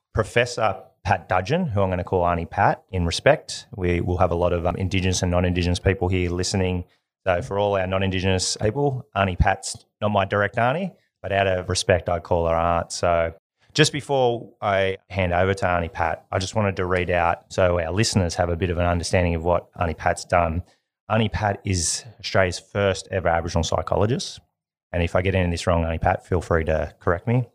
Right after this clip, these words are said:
She's also a fellow of the Australian Academy of Health and Medical Sciences, and she was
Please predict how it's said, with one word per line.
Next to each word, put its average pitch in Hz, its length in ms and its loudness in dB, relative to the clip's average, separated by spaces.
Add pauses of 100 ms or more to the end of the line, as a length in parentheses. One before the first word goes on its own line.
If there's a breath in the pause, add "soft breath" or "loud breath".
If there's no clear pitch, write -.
She's 95 280 -2
also 107 480 2
a 92 100 -8
fellow 113 400 0
of 92 80 -6
the 92 80 -6
Australian 107 400 0
Academy 98 540 0
of - 160 -6
Health 135 480 2
and 90 120 2
Medical 95 280 0
Sciences, - 720 0 (200)
and 82 160 -8
she 92 140 -6
was 80 300 -8